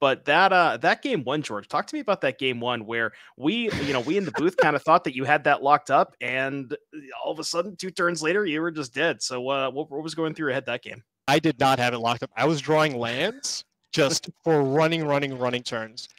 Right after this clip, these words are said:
Speaker 3: I, my opponent was just drawing spe-, like, not creatures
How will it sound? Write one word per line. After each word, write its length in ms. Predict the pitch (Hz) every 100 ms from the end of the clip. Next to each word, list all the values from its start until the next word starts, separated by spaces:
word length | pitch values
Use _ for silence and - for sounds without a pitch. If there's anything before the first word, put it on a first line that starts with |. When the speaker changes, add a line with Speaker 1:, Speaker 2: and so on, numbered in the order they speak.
| _ -
Speaker 3:
I, 120 | 160
my 140 | 156
opponent 420 | 143 165 208 175 - _ _ _ _ _ _ _ -
was 180 | 160 151
just 200 | 175 160
drawing 180 | 139
spe-, 240 | 131 - - -
like, 180 | 139 -
not 220 | 151 143
creatures 580 | - 240 - 123 113 -